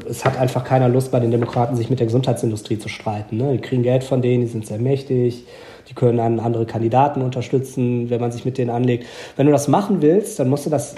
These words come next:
nicht politisch machen, sondern bewegungsgestützt, was mich wieder zurück zu Bernie bringt. Weil diese Public Option, nehmen wir mal an, der macht das jetzt, ja, Biden,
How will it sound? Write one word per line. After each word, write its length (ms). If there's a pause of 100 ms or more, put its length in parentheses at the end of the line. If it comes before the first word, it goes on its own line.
(120)
nicht 260
politisch 440
machen, 260
sondern 160
bewegungsgestützt, 840
was 160
mich 160
wieder 100
zurück 220
zu 100
Bernie 240
bringt. 340 (360)
Weil 160
diese 160
Public 400
Option, 480
nehmen 180
wir 60
mal 160
an, 240
der 80
macht 220
das 120
jetzt, 260
ja, 200
Biden, 380